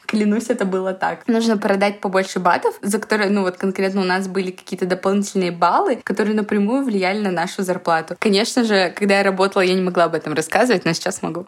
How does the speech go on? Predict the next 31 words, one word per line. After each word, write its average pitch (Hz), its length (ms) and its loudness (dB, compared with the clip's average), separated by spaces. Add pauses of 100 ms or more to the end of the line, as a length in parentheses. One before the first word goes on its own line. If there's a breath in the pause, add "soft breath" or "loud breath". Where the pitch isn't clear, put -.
Ну, 320 420 0
вообще, 269 380 0 (240)
там 294 400 0 (100)
были 254 300 2
препараты, 247 880 2
за 202 140 0
которые 339 360 2
было 202 220 2
побольше 202 800 0
баллов. 175 460 0
Вот 190 120 -8
побольше 240 380 -2
баллов 277 420 2 (320 loud breath)
и 226 100 0
побольше, 226 460 2
соответственно, 226 600 0
денег 220 480 0
было 233 280 2
за 202 120 -2
противовирусные, 202 1000 -4
которые 190 300 -2
не 190 280 0
имеют 196 360 -2
вообще 170 460 -2
никакой 185 400 0
доказанной 180 440 0
эффективности. 240 720 -4 (260 loud breath)
Но 208 80 0
вот 202 140 0 (220 loud breath)
реально 214 480 0
доказано 208 720 0